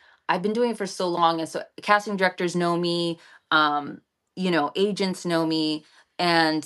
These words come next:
they would be, you know, "We, we love her. We, you know, we, you know, we love Agnes. Like, she's great.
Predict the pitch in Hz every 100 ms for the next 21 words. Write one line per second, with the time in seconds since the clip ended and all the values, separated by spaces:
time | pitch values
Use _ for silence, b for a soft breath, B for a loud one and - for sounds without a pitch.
0 | - 180 180 180 - 196 190 156 180 170
1 | - 170 160 185 226 175 139 147 151 170
2 | 196 202 160 160 160 - 226 226 196 147
3 | 143 131 92 73 - - - - 170 160
4 | 160 -